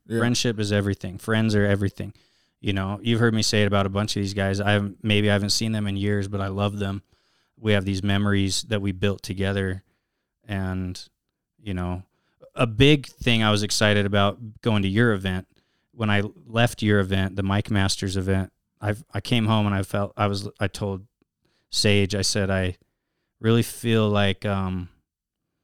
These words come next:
Speaker 2: I forgot that I'm, like, I'm a part of a community," you know?
Speaker 1: Wow.
Speaker 2: And a lot of people, it's, a lot of people aren't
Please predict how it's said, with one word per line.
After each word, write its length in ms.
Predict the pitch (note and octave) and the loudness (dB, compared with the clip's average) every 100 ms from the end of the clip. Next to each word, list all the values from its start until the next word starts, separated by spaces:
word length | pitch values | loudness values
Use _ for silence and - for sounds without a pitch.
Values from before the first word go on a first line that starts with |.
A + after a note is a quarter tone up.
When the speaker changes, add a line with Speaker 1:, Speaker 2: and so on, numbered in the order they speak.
| _ _ _ | _ _ _
Speaker 2:
I 60 | G#2+ | -8
forgot 400 | - G2 A2+ B2 | -8 0 0 2
that 100 | A#2 | 2
I'm, 160 | G#2 G2+ | 2 2
like, 220 | F#2+ F2+ _ _ | -2 -4 _ _
I'm 220 | G#2 G2 G2 | -4 -4 -4
a 100 | G2+ | -8
part 400 | - A2 G#2+ G2+ | -2 0 0 0
of 120 | F#2+ | -6
a 60 | |
community," 640 | - G#2+ G2 F#2+ F#2 F2+ - _ _ _ _ _ | -8 -6 -4 -4 -6 -12 -20 _ _ _ _ _
you 160 | G2+ | -10
know? 220 | F#2+ F#2 - _ | -8 -10 -14 _
Speaker 1:
Wow. 280 | A2+ A2+ G#2 | -10 -8 -6
Speaker 2:
And 80 | G2+ | -2
a 40 | |
lot 200 | G#2 G#2+ | 2 2
of 80 | G#2 | 0
people, 540 | A#2 G#2 G2+ G2 F#2+ - _ _ _ _ | -4 -4 -4 -2 -6 -12 _ _ _ _
it's, 180 | C3+ - - | -8 -8 -4
a 80 | C#3+ | 2
lot 140 | E3 | 4
of 60 | E3 | 6
people 200 | D3+ A#2 A2+ | 4 4 2
aren't 280 | B2 D3 | 2 2